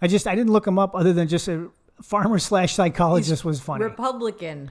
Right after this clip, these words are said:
Speaker 2: farmer psychologist.
Speaker 1: Yeah, he's a Republican.
Speaker 2: So I'm like, every psychologist or mental health professional I've ever met tends to lean left.
Speaker 1: Yes.
Speaker 2: Uh,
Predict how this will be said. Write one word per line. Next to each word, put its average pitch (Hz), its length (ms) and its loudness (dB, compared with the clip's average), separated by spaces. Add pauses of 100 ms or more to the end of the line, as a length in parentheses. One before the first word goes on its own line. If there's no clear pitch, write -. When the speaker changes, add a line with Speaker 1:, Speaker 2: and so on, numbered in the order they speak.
(120)
Speaker 2:
farmer 156 760 -10
psychologist. 127 800 -16
Speaker 1:
Yeah, 175 160 2
he's 147 220 -2
a 226 80 4
Republican. 151 440 -4 (100)
Speaker 2:
So 190 140 -8
I'm 185 80 -6
like, 185 300 -8 (420)
every 277 520 -8
psychologist 147 960 -8
or 151 160 -10
mental 156 300 -12
health 143 260 -12
professional 151 520 -14 (220)
I've 175 240 -4
ever 139 240 -12
met 123 320 -20
tends 151 320 -14
to 151 100 -14
lean 127 340 -18
left. 131 380 -16 (760)
Speaker 1:
Yes. 143 880 -6
Speaker 2:
Uh, 143 400 -10